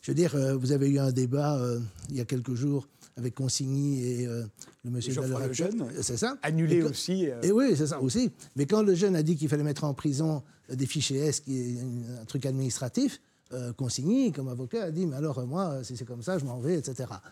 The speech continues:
Speaker 1: Et quand on m'a dit que mon séminaire était annulé, moi, je me dis, « Mais comment est-ce possible ? J'ai été en urss, j'ai été en Chine, j'ai été au Maroc, j'ai été,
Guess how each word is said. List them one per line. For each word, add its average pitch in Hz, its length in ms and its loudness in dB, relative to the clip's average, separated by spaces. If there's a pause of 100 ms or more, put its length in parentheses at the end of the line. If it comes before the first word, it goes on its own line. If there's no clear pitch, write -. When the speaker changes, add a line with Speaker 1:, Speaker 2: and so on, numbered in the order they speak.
(260)
Speaker 1:
Et 123 80 -10
quand 190 260 0
on 151 60 -4
m'a 135 140 -4
dit 143 100 0
que 143 100 -4
mon 131 240 -4
séminaire 127 380 -4
était 120 160 -6
annulé, 117 360 -4
moi, 156 140 -4
je 127 80 -6
me 120 80 -6
dis, « 170 140 -4
Mais 113 360 -10
comment 131 160 -8
est-ce 123 120 -8
possible ? 202 360 0
J'ai 120 120 -2
été 117 160 -8
en 120 200 -8
urss, 208 220 -2
j'ai 127 120 -8
été 110 120 -12
en 113 140 -12
Chine, 208 340 -2
j'ai 139 80 -4
été 123 140 -10
au 117 80 -8
Maroc, 160 420 -2
j'ai 139 80 -2
été, 123 260 -6